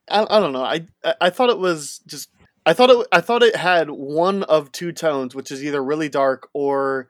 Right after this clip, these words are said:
I wouldn't even say funny. I would say, um, uh, I don't know, like, silly or ridiculous. It's not slapstick or anything like that, but it's like you've got moments of, like,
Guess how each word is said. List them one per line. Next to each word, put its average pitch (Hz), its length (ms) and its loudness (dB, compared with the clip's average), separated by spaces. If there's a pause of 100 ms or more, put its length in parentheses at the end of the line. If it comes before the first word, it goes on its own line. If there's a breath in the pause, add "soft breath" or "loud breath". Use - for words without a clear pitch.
(320)
I 165 60 2
wouldn't 254 180 0
even 262 140 -4
say 226 140 -4
funny. 170 420 -4
I 135 80 -2
would 175 140 -4
say, 147 420 -2 (100)
um, 127 720 -4 (440)
uh, 123 800 -6 (400)
I 151 40 -4
don't 151 120 -4
know, 147 180 0
like, 143 380 -4
silly 226 580 -4
or 147 140 -8
ridiculous. 214 540 -2
It's - 160 -10
not 226 200 -4
slapstick 165 640 -2
or 143 60 -6
anything 135 320 -10
like 135 200 -10
that, 139 260 -4
but 143 120 -8
it's 135 120 -10
like 139 220 -4
you've 139 100 -8
got 147 220 -2
moments 139 420 -6
of, 127 160 -8
like, 123 320 -6